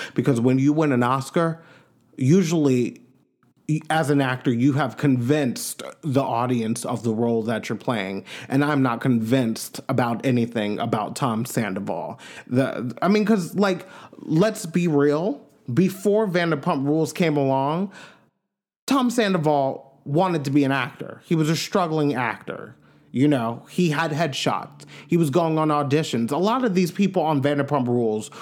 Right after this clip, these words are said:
were trying to get into the business. They were trying to be actors. And they happened to land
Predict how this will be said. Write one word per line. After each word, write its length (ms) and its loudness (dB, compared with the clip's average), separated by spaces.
were 140 4
trying 380 0
to 120 0
get 200 2
into 260 0
the 100 2
business. 460 0
They 100 0
were 140 0
trying 320 -2
to 100 -2
be 200 2
actors. 580 -6
And 220 0
they 60 2
happened 400 -2
to 60 2
land 520 2